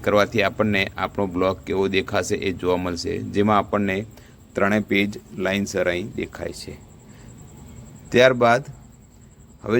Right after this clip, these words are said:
જો કદાચ આપણે થીમ સિલેક્ટ કરવી છે તો નીચે થીમનો ઓપ્શન છે, જેમાંથી આપણે અલગ અલગ થીમ સિલેક્ટ કરી શકીએ છીએ.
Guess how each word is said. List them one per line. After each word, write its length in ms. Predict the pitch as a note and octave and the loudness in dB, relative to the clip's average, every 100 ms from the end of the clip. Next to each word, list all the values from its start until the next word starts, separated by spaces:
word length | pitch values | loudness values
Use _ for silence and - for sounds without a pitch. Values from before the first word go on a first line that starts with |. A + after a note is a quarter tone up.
| B2 | 2
જો 60 | - | 2
કદાચ 280 | A#2+ A#2+ A#2 - G#2+ | 4 4 2 -2 -6
આપણે 360 | G2+ - A2+ G#2 A#2 - - - - - - - - - | -6 -4 -2 -2 -2 -10 -20 -20 -20 -20 -20 -20 -20 -6
થીમ 180 | - C3 B2 | 0 2 2
સિલેક્ટ 280 | C3 A2+ G#2+ | 2 2 2
કરવી 260 | G2+ G2 F2+ | 2 2 0
છે 100 | F2 F2 - | -6 -10 -8
તો 100 | - | 0
નીચે 280 | G#2 G2+ A2 G#2+ | 2 4 2 2
થીમનો 280 | A2+ G#2 G#2+ G2+ | 4 4 6 2
ઓપ્શન 300 | F2+ - G2 | 0 -2 -2
છે, 80 | G#2+ | 0
જેમાંથી 520 | F#2+ F#2+ G2+ F#2+ A2 F#2 | 0 0 0 -2 -2 -2
આપણે 260 | F2+ F#2 F2+ A2+ - - - - - - - - - | -2 -4 -4 -6 -8 -20 -20 -20 -20 -20 -20 -12 0
અલગ 200 | G#2 G#2+ G2+ | 4 4 4
અલગ 220 | G2+ G2+ A#2+ - - - - - | 2 2 -2 -8 -20 -20 -20 0
થીમ 220 | A#2+ A#2 A#2 | 6 8 6
સિલેક્ટ 300 | F#2+ G2 - | 2 0 0
કરી 220 | F#2+ F#2+ | -2 -2
શકીએ 300 | G2 D#2+ F2+ E2+ | -4 -6 -4 -4
છીએ. 180 | F#2 F#2+ | -2 -2